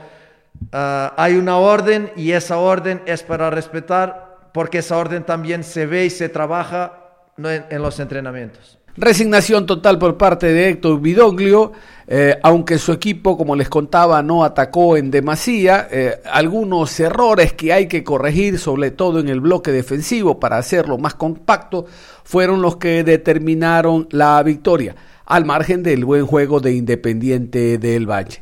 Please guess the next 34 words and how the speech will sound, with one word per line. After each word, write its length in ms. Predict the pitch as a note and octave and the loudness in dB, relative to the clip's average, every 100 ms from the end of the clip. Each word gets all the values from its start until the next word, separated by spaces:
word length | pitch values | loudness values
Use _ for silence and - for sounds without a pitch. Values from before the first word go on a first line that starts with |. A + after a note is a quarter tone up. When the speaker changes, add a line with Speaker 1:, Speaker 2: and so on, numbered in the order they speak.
| - | -2
Speaker 2:
Tiene 300 | D4+ D4+ A3 | 0 4 4
plantel 540 | E3+ C#3+ C#3+ C4 G3 | 4 0 4 4 4
Sociedad 420 | - C3 C3 D#3+ | -2 -6 0 2
Deportiva 580 | D#3 - B2 A#2 D#3+ D3 | 2 0 -4 -2 0 2
Aucas, 340 | G3+ G3 C#3 A#2+ | 4 2 0 -2
lo 200 | B2 D3+ | 2 2
ha 80 | |
demostrado, 640 | D#3+ F3+ F#3+ G3+ F3+ E3+ E3+ - - - | 2 0 -2 2 4 4 0 -8 -18 -10
pero 220 | - E4 C4 | -6 0 2
al 120 | G3 | 2
momento 640 | E3+ E3 G#3 F3 E3 F3 | 0 4 4 4 2 0
se 160 | E3+ B2+ | 0 -4
encuentra 420 | B2+ D3+ D3+ D#3 | -2 -2 -2 -2
en 80 | B2 | -2
la 160 | G2+ | -2
parte 360 | - D3+ - B2+ | 0 0 0 -2
baja 360 | C#3+ C#3+ C3+ C3+ | 0 0 -2 -4
de 100 | A2+ | -4
la 220 | G2 - | -4 2
tabla 320 | D#3 C#3+ A#2+ | 4 4 2
de 80 | B2+ | 0
esta 200 | B2 C3 | -2 -2
segunda 460 | - B2 D3+ C#3+ | -6 -6 -4 -4
fase 380 | C3+ D3 C#3+ F#3 | 0 0 0 -4
porque 340 | E3+ C#3+ G#2+ G#2 | -4 -4 -4 -8
tiene 360 | C3+ C#3+ D3 | -4 -2 -4
tan 240 | - C3 A#2+ | -4 -6 -4
solo 400 | - D#3 C3+ - | -2 -2 -2 -4
tres 300 | - A3 F3+ | 0 0 2
puntos, 600 | C4+ C#4+ G#3 C3+ - - | 0 0 0 -4 -4 -8
merced 380 | C3+ B2+ G3 F3+ | -6 -2 -2 0
a 140 | C#3+ | 0
tres 300 | - F#3+ F3 | 2 0 0
empates. 520 | C#3+ C#3+ G#2 - - | -6 -4 -6 -6 -16